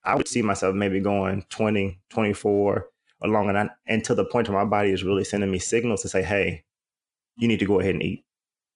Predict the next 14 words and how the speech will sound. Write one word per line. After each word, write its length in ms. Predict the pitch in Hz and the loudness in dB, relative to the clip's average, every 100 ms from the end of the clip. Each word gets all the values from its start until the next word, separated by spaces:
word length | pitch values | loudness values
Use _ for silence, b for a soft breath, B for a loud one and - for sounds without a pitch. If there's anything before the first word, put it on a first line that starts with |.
| - | -4
And 100 | 107 | -2
if 80 | 104 | 0
my 140 | 123 | 0
body 240 | 113 127 | 2 2
is 80 | 101 | 2
really 160 | 107 95 | 0 -2
telling 260 | - 117 | -2 -2
me 80 | 110 | 0
I 20 | |
need 160 | 107 107 | -2 -2
to 100 | - | -2
eat, 160 | 113 - | -4 -2
I'll 220 | 104 - | -2 -2
eat. 240 | 95 95 | -4 -6